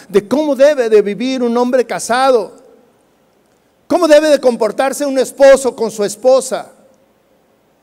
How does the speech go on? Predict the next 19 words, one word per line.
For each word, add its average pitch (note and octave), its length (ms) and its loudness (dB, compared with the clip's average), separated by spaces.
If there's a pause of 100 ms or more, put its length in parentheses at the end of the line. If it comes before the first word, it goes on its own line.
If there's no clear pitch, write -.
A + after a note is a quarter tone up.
(240)
¿Cómo F4+ 260 2
debe D4+ 720 6
de A#3 200 4
vivir A#3+ 380 -2
una D#4+ 200 2
esposa C4+ 760 4
con F#3+ 220 -8
su F#3+ 120 -4
esposo? G3 800 -8 (1800)
Con D#3 180 -10
sus C#3 300 -16
hijos. E3+ 720 -16 (1400)
¿Cómo C#4 240 0
debe C#4 180 4
de D4+ 120 0
comportarse C4 680 0
un B3+ 160 -2
hombre C4 720 2 (540)
trabajador? G3 920 2